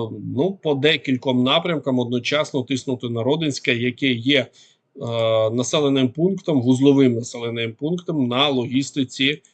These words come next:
до, е, як Мирнограда агломерації, так і самого Покровська. Окрім цього, це ще й загроза для подальшого руху на Дорожнє, це, е, загроза для перспективи руху на,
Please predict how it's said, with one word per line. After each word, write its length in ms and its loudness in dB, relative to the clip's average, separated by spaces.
до, 500 4
е, 60 -6
як 300 0
Мирнограда 680 4
агломерації, 760 2
так 280 0
і 40 -6
самого 440 -4
Покровська. 600 -8
Окрім 440 2
цього, 540 2
це 280 0
ще 180 0
й 160 2
загроза 560 0
для 160 -2
подальшого 680 -2
руху 320 -2
на 220 0
Дорожнє, 680 0
це, 340 4
е, 580 4
загроза 580 2
для 260 2
перспективи 760 -2
руху 440 0
на, 380 2